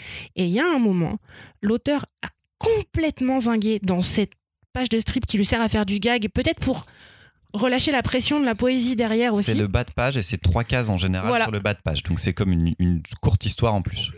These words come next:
Speaker 1: Très courte, mais vraiment gratuit. Et il y a un moment, il y a une case sur cette fin de strip où on voit un personnage,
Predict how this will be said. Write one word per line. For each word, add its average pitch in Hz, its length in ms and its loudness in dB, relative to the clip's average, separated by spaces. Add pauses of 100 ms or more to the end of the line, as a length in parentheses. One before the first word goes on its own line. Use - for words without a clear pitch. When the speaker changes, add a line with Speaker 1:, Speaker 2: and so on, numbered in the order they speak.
Speaker 1:
Très - 240 0
courte, 381 320 -2
mais 311 100 2
vraiment 339 420 0
gratuit. 285 460 0 (500)
Et 254 100 0
il 285 100 2
y 294 60 0
a 330 60 0
un 330 140 0
moment, 240 360 0 (160)
il 208 80 -2
y 240 40 2
a 220 80 0
une 208 200 2
case 233 360 0
sur 196 240 -2
cette 196 220 -2
fin 277 200 0
de 240 80 0
strip - 400 -2
où 233 100 2 (200)
on 196 220 2
voit 254 280 0
un 208 120 0
personnage, 226 680 0